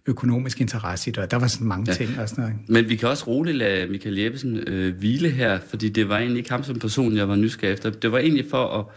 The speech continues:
Speaker 2: for at prøve at komme ind lidt på det der med, at du s-, fort-, har jo selv fortalt om, hvordan du ligesom skilte dig meget ud i forhold til din an-, ja, jeg vil lige vil sige, din egen generation. De var jo
Speaker 1: Mhm.
Speaker 2: så i virkeligheden lidt yngre, man havde
Speaker 1: Ja,
Speaker 2: gået på
Speaker 1: ja.
Speaker 2: akademiet lidt før dig. Men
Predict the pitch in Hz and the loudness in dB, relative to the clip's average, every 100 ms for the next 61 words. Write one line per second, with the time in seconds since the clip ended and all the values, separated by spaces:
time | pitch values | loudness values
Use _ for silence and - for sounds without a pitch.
0 | - - - - _ _ _ _ _ _ | -20 -20 -20 -20 _ _ _ _ _ _
1 | _ _ _ - 135 - 147 143 127 139 | _ _ _ -6 -4 -2 -2 0 0 0
2 | 135 - 127 123 - 120 104 101 - _ | -2 -2 -2 -2 0 0 2 -2 -14 _
3 | _ _ _ _ _ _ _ _ _ 123 | _ _ _ _ _ _ _ _ _ -2
4 | 113 113 110 117 - - 120 - 120 113 | 2 0 0 -4 -6 -4 -4 -2 -2 0
5 | 135 - 143 113 113 107 107 110 120 113 | -2 -2 -2 -2 -2 -2 0 0 2 2
6 | 107 123 131 117 123 107 113 123 127 170 | 0 0 -2 0 0 2 2 2 2 2
7 | 160 113 127 120 120 120 - 113 110 101 | 2 2 2 0 0 -4 -2 0 2 2
8 | - - - - 110 107 127 120 - 107 | -2 -6 -8 -4 -2 0 0 0 0 2
9 | 101 113 110 98 104 107 98 98 - 90 | 2 2 0 0 2 0 0 2 4 4
10 | 131 113 107 117 110 98 107 98 113 107 | 4 2 0 0 0 2 2 2 2 2
11 | 101 95 104 110 95 131 120 107 113 - | 2 2 0 2 0 2 0 0 -2 -2
12 | 113 95 107 - - - - 110 | 2 2 0 -4 -16 -20 0 0